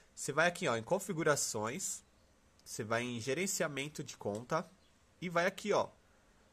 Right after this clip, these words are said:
Cadê? Informações da conta, beleza, galera? Informações da conta vai carregar aqui,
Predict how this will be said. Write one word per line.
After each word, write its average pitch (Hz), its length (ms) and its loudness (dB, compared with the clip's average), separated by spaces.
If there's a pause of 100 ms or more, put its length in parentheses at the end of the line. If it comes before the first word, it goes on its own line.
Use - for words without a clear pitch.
(380)
Cadê? 127 520 -4
Informações 180 640 -2
da 196 100 0
conta, 127 420 -4
beleza, 117 360 0
galera? 117 340 -2 (2750)
Informações 190 500 -2
da 165 120 2
conta 151 320 -2
vai 147 160 0
carregar 139 460 0
aqui, 117 360 -4